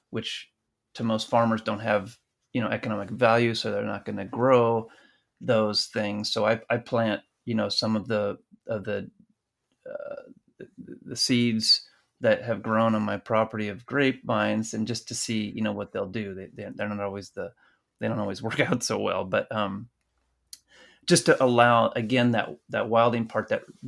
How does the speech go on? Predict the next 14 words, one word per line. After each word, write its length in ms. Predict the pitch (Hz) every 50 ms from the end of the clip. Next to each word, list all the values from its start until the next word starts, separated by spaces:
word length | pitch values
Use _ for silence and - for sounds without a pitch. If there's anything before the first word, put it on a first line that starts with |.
| 123 - -
generation 640 | - 147 135 123 110 107 117 147 170 - - 123 110
part, 340 | - - 107 98 - - -
but 240 | - 110 107 - - _ _
<clears throat> 80 | _ -
the 200 | - - 135 120
regeneration, 800 | 117 147 190 220 - 170 143 123 117 117 110 120 120 - 120 113
you 80 | 113 113
know, 220 | 113 110 110 - - - - - - _ _ _ -
Chiara, 360 | - - 131 127 127 127 120
you 140 | 113 117 120
implicated 500 | 123 120 127 120 - 135 123 117 113 107
earlier 380 | 113 131 147 147 135 117 113
that 200 | 110 110 110 -
there, 280 | - 117 110 107 107